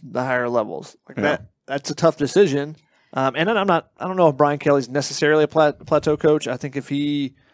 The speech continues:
Speaker 1: has one more piece here or there, then maybe he can compete. But they've been blown out so many times in the playoff that makes it hard to believe that.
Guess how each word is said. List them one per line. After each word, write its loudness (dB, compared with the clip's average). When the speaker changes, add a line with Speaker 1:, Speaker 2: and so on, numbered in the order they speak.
Speaker 1:
has 0
one 0
more 2
piece -4
here 2
or 2
there, 0
then -8
maybe -2
he -4
can -16
compete. -8
But -6
they've -12
been -10
blown -8
out -10
so -8
many -8
times -8
in -12
the -6
playoff 0
that -12
makes -16
it -18
hard -10
to -12
believe -12
that. -18